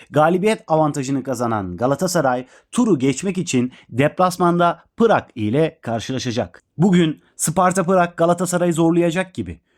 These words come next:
Çünkü yedi maçta evinde eksik kalsa bile galibiyet gelmeyi başaran bir takım var. İyi bir defansif gücü olan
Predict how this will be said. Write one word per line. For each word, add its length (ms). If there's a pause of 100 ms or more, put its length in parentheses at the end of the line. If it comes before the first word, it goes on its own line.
(100)
Çünkü 420 (220)
yedi 260
maçta 500
evinde 460 (180)
eksik 380
kalsa 360
bile 200
galibiyet 600
gelmeyi 420
başaran 500 (160)
bir 240
takım 340
var. 200
İyi 160
bir 160
defansif 500
gücü 200
olan 320